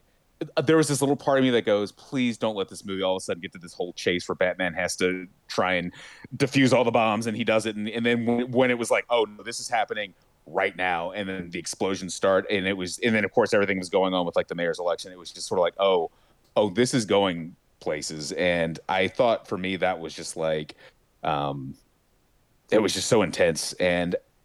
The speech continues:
I like the aftermath of it too, kind of s-, seeing the newscast where it was like, the National Guard is in Gotham City, but then Batman is there in costume helping the National Guard, um,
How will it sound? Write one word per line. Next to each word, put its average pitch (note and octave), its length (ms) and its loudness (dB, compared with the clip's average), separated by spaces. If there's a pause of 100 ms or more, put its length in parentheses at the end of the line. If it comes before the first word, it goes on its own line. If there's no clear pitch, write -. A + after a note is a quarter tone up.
(100)
I A#2 140 4
like A2 680 0
the C3 120 2
aftermath G2+ 500 -2
of F2 80 -4
it D#2+ 120 -12
too, F#2+ 240 -6
kind G2 220 -4
of F2 80 -2
s-, - 220 -10 (1080)
seeing D3 280 2
the A2+ 40 0
newscast G2 640 -4
where F#2+ 240 0
it G2 60 -6
was G2 120 -8
like, F2+ 180 -6 (240)
the G2 80 -4
National F2 320 -4
Guard E2 240 2
is D#2+ 80 -12
in D2+ 60 -10
Gotham D#2 300 -2
City, E2+ 320 -4
but F#2+ 140 -4
then F#2+ 140 2
Batman F2+ 420 -2
is D#2+ 140 -6
there F#2 260 2
in F2 120 -8
costume E2 600 -4 (480)
helping F#2+ 560 -2
the G2+ 100 -2
National F2 380 -2
Guard, E2 500 -2 (280)
um, D#2+ 520 -2